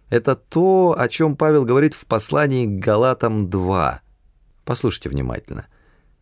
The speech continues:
Христианская жизнь — это не мы, вычисляющие, как жить для Христа. Это не христианство. Христианская жизнь — это позволение Христу жить для нас. Я имею в виду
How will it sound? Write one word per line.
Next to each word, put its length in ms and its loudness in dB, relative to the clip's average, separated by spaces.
Христианская 960 -2
жизнь — 640 0
это 360 2
не 300 2
мы, 560 2
вычисляющие, 1000 0
как 220 0
жить 220 0
для 140 0
Христа. 580 -6
Это 240 -2
не 80 0
христианство. 760 -8
Христианская 640 -2
жизнь — 280 0
это 140 -2
позволение 920 0
Христу 580 -2
жить 460 -2
для 400 -2
нас. 640 -2
Я 340 0
имею 320 0
в 60 -2
виду 580 0